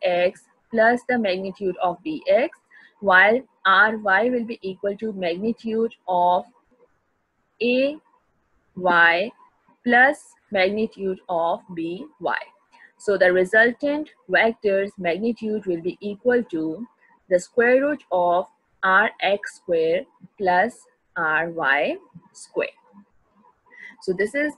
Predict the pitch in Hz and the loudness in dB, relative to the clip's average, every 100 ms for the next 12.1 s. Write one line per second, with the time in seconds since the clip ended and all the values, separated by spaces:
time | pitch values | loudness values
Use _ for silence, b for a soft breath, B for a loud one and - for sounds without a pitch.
0 | _ 220 185 185 220 233 196 190 196 190 | _ -2 2 2 -2 -6 -4 -2 -2 -4
1 | 170 160 - 208 165 170 190 214 214 185 | -2 -2 -4 -6 -4 -4 -6 -6 -8 -6
2 | 165 151 151 165 151 - 156 151 156 160 | -4 -2 -2 -2 -2 -6 -10 -8 -4 0
3 | 165 180 156 127 - 151 160 277 - - | 0 -2 -6 -10 -10 -8 -6 -6 -8 -6
4 | 120 - - 160 - 180 190 208 185 190 | -6 -6 -10 -8 -4 -4 -4 -8 -8 -10
5 | 175 156 165 165 151 - 165 - 147 151 | -6 -6 -4 -4 -4 -6 -10 -6 -4 -4
6 | 170 151 143 143 143 139 240 392 _ - | -8 -10 -12 -12 -8 -6 -6 -10 _ -10
7 | 127 - _ _ _ B B B 1017 B | -10 -10 _ _ _ B B B -20 B
8 | _ _ _ _ - 202 285 370 359 359 | _ _ _ _ -4 0 2 2 2 2
9 | - 269 285 277 214 202 202 208 226 220 | 0 -4 -2 -2 0 2 2 2 0 0
10 | 226 226 233 240 226 - 185 170 180 233 | 0 2 0 -2 -8 -12 -4 0 2 0
11 | - 202 202 214 185 165 170 190 190 202 | -4 -8 -6 -6 -4 -4 -4 -6 -2 -2
12 | 208 | -4